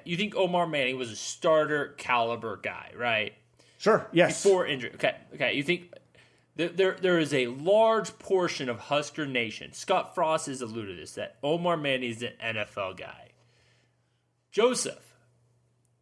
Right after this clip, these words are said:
Speaker 1: was virtually the exact same recruit that Omar Manning was. The number two overall juco, the number three overall Ju-, juco. Like,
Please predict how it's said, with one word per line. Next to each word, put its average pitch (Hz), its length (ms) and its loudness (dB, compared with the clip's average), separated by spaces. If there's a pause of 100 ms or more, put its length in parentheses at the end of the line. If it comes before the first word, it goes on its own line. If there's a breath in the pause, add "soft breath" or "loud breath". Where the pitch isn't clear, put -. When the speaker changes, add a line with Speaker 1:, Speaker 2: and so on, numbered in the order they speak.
(320)
Speaker 1:
was 180 220 -2
virtually 277 640 4
the 240 120 2
exact 240 380 4
same 233 220 2
recruit 202 460 0
that 180 160 -2
Omar 185 360 4
Manning 147 420 0
was. - 360 -14 (2000)
The 170 140 -4
number 226 300 4
two 302 360 6
overall 269 380 6
juco, 247 420 2
the 190 100 0
number 202 200 2
three 208 380 0
overall 143 420 4
Ju-, 117 240 -4 (100)
juco. 113 460 -8 (320)
Like, 165 320 2